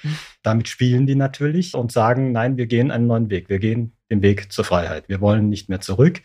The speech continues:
Speaker 2: Ob ihnen das gelingt, ist natürlich immer ganz schwierig zu sagen.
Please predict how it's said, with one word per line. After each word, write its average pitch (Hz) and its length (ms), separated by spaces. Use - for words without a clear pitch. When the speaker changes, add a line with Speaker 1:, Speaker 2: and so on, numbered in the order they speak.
Speaker 2:
Ob 139 240
ihnen 147 160
das 131 220
gelingt, 139 540
ist - 200
natürlich 123 400
immer 127 200
ganz 110 220
schwierig 123 580
zu - 120
sagen. 98 500